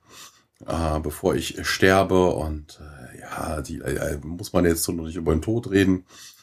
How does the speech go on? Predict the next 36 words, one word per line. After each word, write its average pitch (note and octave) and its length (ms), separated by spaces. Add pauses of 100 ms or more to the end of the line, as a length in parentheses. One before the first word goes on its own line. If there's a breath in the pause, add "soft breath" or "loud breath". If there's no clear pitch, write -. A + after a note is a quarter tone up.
(300 soft breath)
"Ah, F3+ 360
Doktor D#3 300
Keller D#3+ 320
ist D#3 140
schon D3 380
ein B2+ 180
guter B2 560
Arzt, C#3+ 580
ne, B2+ 220
aber A2 280
das G#2 200
braucht A2+ 340
jetzt - 160
keinen A2 220
großen G#2+ 320
Seher, G#2 360
um F#2+ 140
herauszufinden, F#2 920
äh, E2+ 520
ne, F#2 320
was E2 200
sie, D#2 320 (500 soft breath)
was F#2 140
sie F#2+ 100
denkt, F#2+ 420
äh, G#2 60
und D2+ 320
was F#2 140
sie F#2+ 60
nicht F2 260
sagt. G2 420
Äh, F2 200
meine F2+ 340
Zeit D#2+ 420
endet F2 460
bald." A#2+ 520